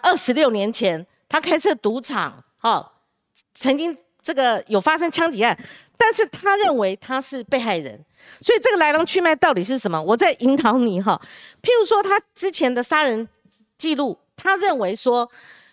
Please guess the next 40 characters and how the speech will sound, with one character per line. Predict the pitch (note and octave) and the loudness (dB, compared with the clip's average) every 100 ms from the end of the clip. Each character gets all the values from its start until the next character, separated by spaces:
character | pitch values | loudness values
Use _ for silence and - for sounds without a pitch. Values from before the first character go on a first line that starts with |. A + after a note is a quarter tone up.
| _ _ | _ _
呃， | A3 A3+ G3+ - _ - | 0 2 2 -2 _ -6
那 | F4+ E4 | 0 2
个 | C4 | 0
是， | D#4 C4+ F#3+ - _ _ _ | 0 -6 -6 -12 _ _ _
他 | - G4+ | -6 -2
曾 | C4+ | 0
经 | C#4 | 0
在 | D#4 | -2
电 | D4 D4 | 0 -4
视 | B3+ B3+ | -4 -6
上 | C4 | -6
讲 | G#3+ D3 | -6 -8
过， | G#3 | -4
就 | A3+ D#4+ | -4 -2
是 | |
说 | C#4+ | -2
他 | D4+ D4 D4+ - | -4 -4 -4 -8
认 | - D4+ | -6 -2
为 | G3 | -2
那 | A#3+ | -2
是， | B3 A#3+ F#3+ _ | -4 -8 -10 _
对 | - B3+ | -2 0
方 | A3+ | 0
是 | A#3+ | -4
一 | A#3 | -6
个 | F3 D#3+ C3+ _ _ - | -4 -4 -6 _ _ -10
轻 | - A#3+ B3 | -4 -2 0
伤， | G3 E3+ F3 _ _ _ _ _ _ _ _ - | -2 -6 -12 _ _ _ _ _ _ _ _ -6
好， | F3 - - - | -6 -6 -10 -2
那 | F#4+ - | -2 -2
认 | - F4+ | -2 0
为 | C#4+ | 2
说 | C4+ C#4+ | 2 0
他 | - D4 | -2 -12
不， | - _ - | -12 _ -8
他 | C#4+ | -6
只 | D4 D3 | -6 -10
是 | D3+ | -12
通 | A#3 G3+ G3+ | -12 -10 -10
奸 | F3+ E3+ | -10 -10